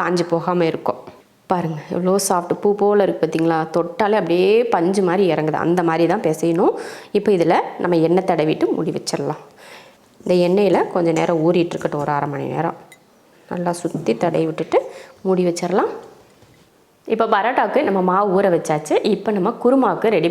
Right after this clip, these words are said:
பண்ணிடலாம். குருமாவுக்கு தேவையான எல்லாமே நான் கட் பண்ணி எடுத்து வச்சிருக்கேன். நம்ம பண்ண போறது வெஜ் குருமா. அஹ், கேரட், பீன்ஸ், அப்புறமா உருளைக்கிழங்கு, பட்டாணி இதெல்லாம் போட்டு தான் நம்ம குருமா பண்ண போறோம். இப்போ நம்ம தாளிச்சு விட்டுறலாம்.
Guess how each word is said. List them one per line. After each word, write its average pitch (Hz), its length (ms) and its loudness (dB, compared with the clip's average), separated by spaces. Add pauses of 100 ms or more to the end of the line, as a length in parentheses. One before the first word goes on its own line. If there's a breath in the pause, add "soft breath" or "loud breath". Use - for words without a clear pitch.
பண்ணிடலாம். 165 400 0 (320 loud breath)
குருமாவுக்கு 277 480 4
தேவையான 180 360 4
எல்லாமே 170 300 0
நான் 202 140 -2
கட் 156 160 -4
பண்ணி 170 220 0
எடுத்து 175 240 0
வச்சிருக்கேன். 165 420 -2
நம்ம 202 220 0
பண்ண 185 140 2 (100)
போறது 190 280 0
வெஜ் 180 280 0
குருமா. 170 260 0 (560 loud breath)
அஹ், 196 120 0 (100)
கேரட், 196 360 2 (100)
பீன்ஸ், 190 380 2
அப்புறமா 180 300 0 (100)
உருளைக்கிழங்கு, 180 560 2 (120)
பட்டாணி 185 380 0 (400 loud breath)
இதெல்லாம் 226 280 2
போட்டு 180 240 0
தான் 277 100 0
நம்ம 220 200 0
குருமா 175 220 0 (120)
பண்ண 156 200 -2
போறோம். 196 220 0 (420 loud breath)
இப்போ 311 200 0
நம்ம 196 140 2 (100)
தாளிச்சு 175 260 0
விட்டுறலாம். 175 320 -2